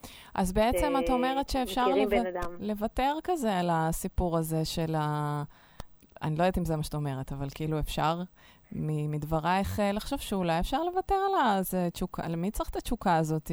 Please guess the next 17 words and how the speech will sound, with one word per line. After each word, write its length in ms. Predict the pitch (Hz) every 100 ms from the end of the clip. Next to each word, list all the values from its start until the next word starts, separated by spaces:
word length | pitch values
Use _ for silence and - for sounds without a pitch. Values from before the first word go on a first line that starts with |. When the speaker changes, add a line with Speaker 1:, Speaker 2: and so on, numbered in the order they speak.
| 160
Speaker 1:
זה, 380 | 151 156 151 151
האם 380 | 151 151 156 208
יש 240 | 208 214
את 60 | -
ההתקשרות 960 | 214 190 185 - 185 - 190 185 180 175
וזה, 360 | 175 165 151 147
אז 100 | 151
סבבה, 420 | 160 175 349 359 302 -
לא? 100 | -
Speaker 2:
כן. 200 | 185 170 175 - _ _ - - - - - - _ _ _ -
אז 80 | 202
אני 140 | 185
אומרת, 220 | 190 214 220
זה 100 | 220
מחיר 320 | 214 214 285
שאנחנו 300 | 269 269 247
משלמים. 540 | 220 220 202 180 170